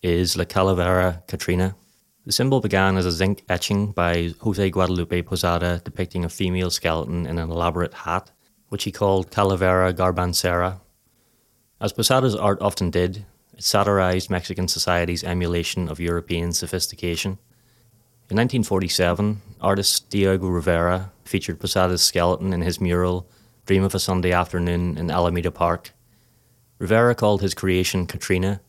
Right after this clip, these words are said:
meaning the rich. Today, the Calavera Catrina, or elegant skull, is synonymous with the Day of the Dead. Skulls and poems, skeletons and festivals, food and murals.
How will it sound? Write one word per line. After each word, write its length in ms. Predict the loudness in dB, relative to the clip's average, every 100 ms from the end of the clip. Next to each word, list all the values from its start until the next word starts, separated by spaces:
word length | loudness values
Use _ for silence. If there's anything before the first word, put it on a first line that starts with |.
| _ _ _ _
meaning 400 | 0 0 0 -2
the 100 | -4
rich. 420 | 0 0 0 -8 -14 _ _ _ _ _ _ _ _ _
Today, 260 | 2 4
the 100 | 4
Calavera 540 | 4 2 4 4 2 0
Catrina, 560 | -4 -2 0 0 -2 -8 _ _
or 160 | -6 -2
elegant 380 | -2 0 -2
skull, 500 | -2 0 2 2 -2 -10 _ _ _ -6
is 120 | -2
synonymous 520 | 0 0 2 0 0
with 140 | -4 -4
the 100 | 0
Day 160 | 0
of 100 | 0
the 80 | 0
Dead. 300 | 2 0 -2 _ _ _ -20 _ _ _ _ _ _ _ -8
Skulls 400 | 0 4 4 2
and 140 | 0
poems, 480 | 2 2 2 0 -2
skeletons 640 | -6 -2 -2 -2 -2 -2
and 100 | -4
festivals, 720 | -2 -4 -4 -4 -4 -2 -4
food 400 | -4 -2 -2 -2
and 200 | -4 -4
murals. 560 | 0 0 0 -2 -4